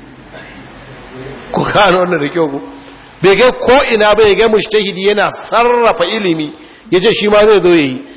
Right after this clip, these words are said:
Kamar kai ne ka ga Dangote na sarrafa kuɗi, ka ce kana trader, kai ma za ka yi. Za a kwashe da daɗi? Eh?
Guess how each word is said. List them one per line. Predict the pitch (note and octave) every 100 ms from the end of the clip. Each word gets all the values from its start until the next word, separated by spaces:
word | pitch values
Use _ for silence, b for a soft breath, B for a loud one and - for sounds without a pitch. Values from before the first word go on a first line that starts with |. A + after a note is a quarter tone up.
| B
Kamar | F3 G3+
kai | G#3+ B3+
ne | A3+
ka | F3+
ga | G3 G3+
Dangote | A3+ A3 G3+ G#3
na | G3+
sarrafa | D#3 - A3+ A3 F#3 D#3
kuɗi, | F3+ F3+ F3 E3 B B
ka | E3
ce | F#3 G#3
kana | - A#3+ A#3
trader, | F#3 E3+ F#3 G3+ G3 D#3+ - B B
kai | E3 F3+
ma | F3+
za | F#3 F#3
ka | -
yi. | G#2+ - -
Za | F3+ G#3+
a |
kwashe | G#3+ G#3+ G3
da | D#3+
daɗi? | F3+ F3+ A3 - - _ _ _ _ _ _ _ -
Eh? | E3 G#3+